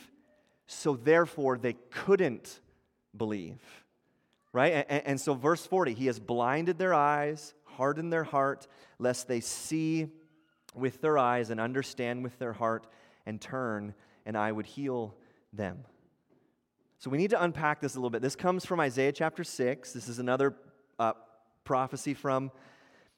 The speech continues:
Isaiah. But it's so fascinating. John,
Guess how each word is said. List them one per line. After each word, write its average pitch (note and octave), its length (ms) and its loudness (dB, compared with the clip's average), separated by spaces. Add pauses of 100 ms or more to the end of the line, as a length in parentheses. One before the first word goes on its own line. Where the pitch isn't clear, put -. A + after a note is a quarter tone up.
(260)
Isaiah. A#2+ 680 -2 (880)
But C#3 100 6
it's C#3 100 -4
so F3 360 4
fascinating. C#3+ 580 0
John, D3+ 400 2